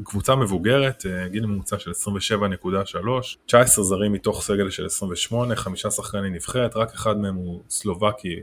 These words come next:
מהנבחרת. אה, מלך השערים בעונה שעברה, אלכסנדר ס-, סבריץ', תכף נצלול יותר פנימה, גם לשחקנים, גם על המערכים ועל הכל. אה,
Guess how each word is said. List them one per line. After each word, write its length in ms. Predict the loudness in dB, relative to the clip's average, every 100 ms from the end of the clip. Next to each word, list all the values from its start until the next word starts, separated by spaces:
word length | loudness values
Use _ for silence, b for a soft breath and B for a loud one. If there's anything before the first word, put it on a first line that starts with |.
| -10
מהנבחרת. 720 | -12 -12 -8 -6 -4 -6 -8
אה, 60 | -8 -4 -4 -4 -4 -8 -10 -2 4
מלך 240 | 6 6
השערים 320 | 4 2 4
בעונה 340 | 6 6 4 2
שעברה, 680 | 2 0 0 2 2 0 -4
אלכסנדר 540 | -2 -2 0 -2 -2
ס-, 180 | -4 -4 -4 -4
סבריץ', 460 | -2 0 0 -2 -4
תכף 280 | -6 -6 -8
נצלול 580 | -8 -6 -4 2 2 2
יותר 340 | 0 0 -2
פנימה, 300 | -2 -2 0
גם 180 | 2 0
לשחקנים, 560 | 0 -6 -8 -8 -6 -2
גם 160 | -2
על 100 | 0
המערכים 580 | -2 -4 -6 -8 -4 -4
ועל 100 | -4
הכל. 280 | -8 -8 -6 -6
אה, 60 | -6